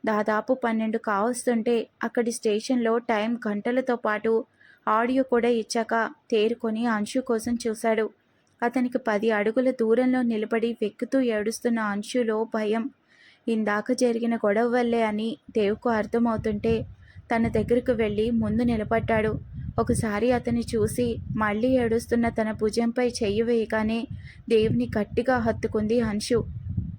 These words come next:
అంచు నుండి ఇటువంటి రియాక్షన్ ఊహించని దేవ్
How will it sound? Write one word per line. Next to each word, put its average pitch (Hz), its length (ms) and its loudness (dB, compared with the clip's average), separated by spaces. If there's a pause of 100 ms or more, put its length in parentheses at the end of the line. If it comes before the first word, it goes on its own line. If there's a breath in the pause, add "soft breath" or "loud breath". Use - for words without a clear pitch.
(420)
అంచు 220 340 2
నుండి 233 300 0
ఇటువంటి 233 520 0
రియాక్షన్ 220 540 0
ఊహించని 226 640 0
దేవ్ 208 300 0